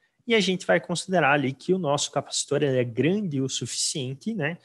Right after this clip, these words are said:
pra que ele consiga alimentar a nossa carga sem perdas. Então, a gente vai considerar que o nosso capacitor seria um capacitor ideal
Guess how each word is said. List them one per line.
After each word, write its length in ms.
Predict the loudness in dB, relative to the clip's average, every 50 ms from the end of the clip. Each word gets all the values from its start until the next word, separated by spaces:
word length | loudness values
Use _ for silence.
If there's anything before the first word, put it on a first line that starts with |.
| -20 -20 -20 _ _ _ _ _
pra 240 | 2 2 2 2 0
que 360 | -4 -6 -2 0 2 4 4
ele 160 | 2 2 0
consiga 540 | -2 -4 -4 -2 -2 -2 -2 -2 0 2 2
alimentar 960 | 2 2 0 -2 -2 -2 -2 -4 -8 -14 -8 _ 0 2 2 2 0 -6 -16 _ _ _
a 80 | -4
nossa 360 | -4 -2 -2 -4 -4 -4 -6 -6
carga 600 | -6 0 2 2 4 4 2 2 0 -2 -4 -6 _ _ _ _
sem 440 | _ -2 -2 0 0 -2 -2 -4 -4
perdas. 760 | -8 -10 _ 2 4 4 4 4 2 -2 -8 -10 -14 -18 -20 _
Então, 140 | _ -6 -6
a 20 |
gente 200 | -6 -6 -8 -6
vai 120 | -4 -6
considerar 500 | -4 -4 -8 -10 -6 -2 0 2 2 2
que 140 | 0 -2 -10
o 40 | -10
nosso 320 | -8 -6 -4 -4 -6 -4
capacitor 500 | -2 -2 0 0 -2 -4 -2 -4 -4 -4
seria 220 | -4 -4 -8 -8 -10
um 40 | -8
capacitor 520 | -8 -8 -10 -8 -10 -10 -4 -4 -2 -2
ideal 560 | -2 -2 0 0 2 4 4 2 0 -2 -10